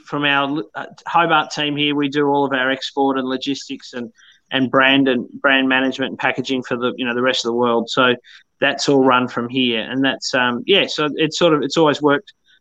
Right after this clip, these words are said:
fairly well 'cause it's good to be in Tassie. You know, it's such a dynamic, vibrant, tight-knit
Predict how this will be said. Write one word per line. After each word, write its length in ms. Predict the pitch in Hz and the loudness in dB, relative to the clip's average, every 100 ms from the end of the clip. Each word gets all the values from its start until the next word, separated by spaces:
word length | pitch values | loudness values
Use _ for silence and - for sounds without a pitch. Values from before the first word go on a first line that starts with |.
| _ _ | _ _
fairly 280 | - 160 151 | 0 2 4
well 180 | 165 160 | 4 4
'cause 100 | 170 | 2
it's 80 | 156 | 0
good 160 | 233 208 | 2 2
to 60 | |
be 80 | 170 | 2
in 60 | 147 | 0
Tassie. 340 | 170 165 151 | 0 0 2
You 80 | 143 | 2
know, 100 | 143 | 0
it's 120 | 147 | -2
such 160 | 175 165 | -4 -4
a 40 | 151 | -2
dynamic, 640 | 143 135 139 147 151 151 147 - _ _ 269 - | 0 0 2 0 0 -2 -4 -16 _ _ -16 -6
vibrant, 680 | 143 151 151 147 151 147 - | 0 4 2 2 -2 -2 -6
tight-knit 720 | - 156 156 - - 147 | -2 0 0 -4 -6 -2